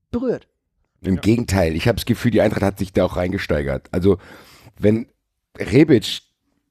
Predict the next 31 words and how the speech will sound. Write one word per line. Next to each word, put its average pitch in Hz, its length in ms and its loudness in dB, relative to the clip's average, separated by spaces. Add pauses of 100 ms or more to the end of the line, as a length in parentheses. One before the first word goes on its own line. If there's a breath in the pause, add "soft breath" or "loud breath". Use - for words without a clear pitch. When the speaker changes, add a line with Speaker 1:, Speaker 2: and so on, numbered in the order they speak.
Speaker 2:
wie, 87 180 -16 (120)
wie 101 180 -2
die 113 100 -2
noch 120 180 2
gerannt 113 420 0
sind 92 280 0
teilweise, 78 480 0
nachdem 95 340 0
die 110 60 0
das 110 180 0
ganze 135 320 -2
Spiel 143 320 -2
auf, 110 200 0
unter 107 180 -2
Dauerstrom 107 540 0
standen. 76 420 -6
Das 87 260 -6
war, 107 140 4
gab 131 200 2
ja 131 120 6
keine 156 400 2
Längen 147 280 4
in 78 120 0
dem 71 140 -4
Spiel, 76 200 -6
muss 85 160 -4
man 85 120 2
ja 82 60 0
auch 123 40 0
mal 101 120 0
sagen. 71 260 -4